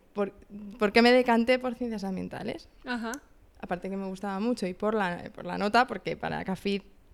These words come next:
Speaker 1: es que no entraba ni de coña, porque
Speaker 2: Ajá.
Speaker 1: ya estábamos con los catorce, es lo de cam-, cambió toda la selectividad y todo, ya no era sobre diez, sino sobre catorce,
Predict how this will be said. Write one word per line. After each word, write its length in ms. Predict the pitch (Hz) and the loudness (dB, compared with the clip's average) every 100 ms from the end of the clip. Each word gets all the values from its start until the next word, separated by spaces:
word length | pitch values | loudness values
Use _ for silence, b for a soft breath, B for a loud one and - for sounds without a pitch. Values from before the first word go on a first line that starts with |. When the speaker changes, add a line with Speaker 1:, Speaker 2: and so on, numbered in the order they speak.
| - | -10
Speaker 1:
es 120 | 196 | -8
que 80 | 180 | -4
no 60 | 185 | -4
entraba 240 | 180 185 | 0 0
ni 100 | 180 | 0
de 140 | 180 175 | 0 4
coña, 380 | 196 190 214 - | 6 6 4 0
porque 240 | 247 247 240 | -2 0 2
Speaker 2:
Ajá. 20 | |
Speaker 1:
ya 60 | 285 | 2
estábamos 380 | - 202 202 | 2 0 -2
con 100 | 202 | -4
los 100 | 202 - | -4 -2
catorce, 420 | 175 208 196 175 | 0 0 0 -4
es 100 | 180 | -4
lo 100 | 190 | -4
de 460 | 185 180 180 180 180 | 0 0 0 -2 -6
cam-, 180 | 208 190 | -8 -6
cambió 240 | 196 190 | -6 -6
toda 160 | 190 202 | -2 -2
la 80 | 196 | -2
selectividad 480 | 196 196 196 196 196 | -2 -4 -8 -6 -6
y 80 | 190 | -4
todo, 280 | 208 220 | -4 -2
ya 140 | 254 202 | -4 -4
no 60 | |
era 120 | 190 196 | -6 -6
sobre 240 | 196 190 | -8 -6
diez, 160 | 208 208 | -6 -8
sino 180 | 196 | -10
sobre 160 | 185 180 | -8 -8
catorce, 520 | 180 180 202 254 269 | -6 -6 -4 -2 -2